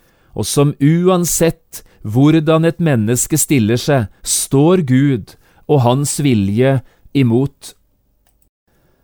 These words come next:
Og så er spørsmålet, maktet Jesus, Guds sønn, denne oppgaven,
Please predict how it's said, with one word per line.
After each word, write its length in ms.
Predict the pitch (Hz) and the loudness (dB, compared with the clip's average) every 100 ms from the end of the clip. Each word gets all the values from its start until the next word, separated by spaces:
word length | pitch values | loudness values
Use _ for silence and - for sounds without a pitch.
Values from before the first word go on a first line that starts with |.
| _ _ _ _ _ | _ _ _ _ _
Og 120 | 151 | -6
så 240 | - 143 175 160 | -2 0 2 2
er 100 | 156 | 0
spørsmålet, 800 | - 123 - 123 123 131 120 - _ _ _ | 0 -2 -2 -2 0 0 -2 -8 _ _ _
maktet 640 | 131 180 - - - 202 - | -2 -2 -2 -10 -4 -4 0
Jesus, 720 | 127 117 - 131 - - - - | 2 2 0 -6 -6 -12 -12 -12
Guds 360 | 107 160 - | 0 0 0
sønn, 520 | - 143 135 135 98 85 - | -4 -2 0 -2 -6 -10 -4
denne 400 | 143 151 143 175 | 0 0 0 -2
oppgaven, 680 | - - 107 104 92 76 | -2 -2 -2 -2 -8 -10